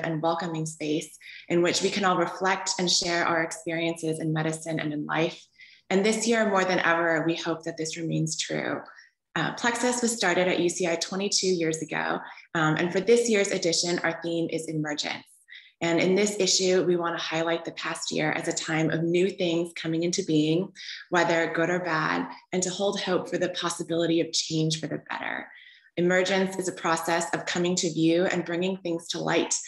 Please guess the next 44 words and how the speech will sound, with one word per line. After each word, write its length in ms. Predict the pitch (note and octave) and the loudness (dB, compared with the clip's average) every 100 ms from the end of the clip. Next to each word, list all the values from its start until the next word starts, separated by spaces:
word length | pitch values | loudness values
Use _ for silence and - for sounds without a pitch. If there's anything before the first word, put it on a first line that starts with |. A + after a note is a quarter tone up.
| - - | -14 -2
as 160 | F3 E3 | 0 4
well 160 | F#3 | 6
as 120 | A3 A3 | 4 2
the 140 | - | -2
philosophy 500 | F3 E3+ F3 F#3 F3+ | 0 0 0 -2 -2
that 220 | E3+ - | -2 -4
greater 320 | - F3 F#3 | 0 2 2
things 480 | F#3 F3 D#3+ E3 E3 | 0 -2 0 0 -2
may 160 | D#3+ D#3 | -2 -2
arise 480 | D3+ D3 D3+ D#3 - | -2 -2 -2 -4 -6
which 160 | D#3+ D#3 | -4 -2
are 100 | D3 | 0
unexpected 720 | E3+ F3+ - - D#3 - D#3+ D#3 | 0 0 -2 -4 -4 -2 0 0
and 260 | D#3 D#3 | 0 0
far 180 | E3+ E3 | 2 2
better 340 | E3 D3+ D3+ D3+ | 2 0 0 -2
than 120 | D3 - | -4 -4
any 180 | D3+ D3+ | -4 -4
of 80 | D3+ | -8
the 60 | - | -14
parts 280 | D3 D3+ - | -12 -12 -8
we 80 | D#3 | -8
see. 540 | D#3 - - A#3 A#3 - - - - - - | -6 -4 -2 -2 -4 -12 -20 -20 -18 -12 -6
Before 380 | G#3 A3 A3+ | -4 2 4
we 80 | C4 | 4
get 240 | D4 G3+ - | 4 2 0
started 440 | F#3 F#3+ G3 F#3+ | 2 2 2 2
with 160 | F#3 F#3 | 2 2
our 140 | F3+ | 0
lineup 460 | E3 D#3+ E3+ E3+ F3+ | 2 2 2 -2 -2
of 80 | |
amazing 460 | F3+ E3+ E3 F3 F3 | -2 0 0 -2 -4
presenters, 540 | E3+ D#3+ D#3+ E3+ D#3+ | -4 -4 -4 -2 -2
we 60 | E3+ | 0
want 160 | F3 E3 | 0 0
to 60 | |
recognize 580 | D#3+ E3 F#3 F#3 F#3 F#3 | 0 0 -2 0 -2 -4
some 100 | G3+ | -8
people 440 | - E3+ F3 F3+ | -6 -4 -2 -2
who 160 | F3+ E3 | 0 -2
have 160 | E3 D#3+ | 0 0
made 340 | D#3+ D3+ D3+ | 2 2 2
really 200 | E3 E3+ | 0 0
important 520 | E3 - D#3 - E3+ | -2 -6 -4 -2 -2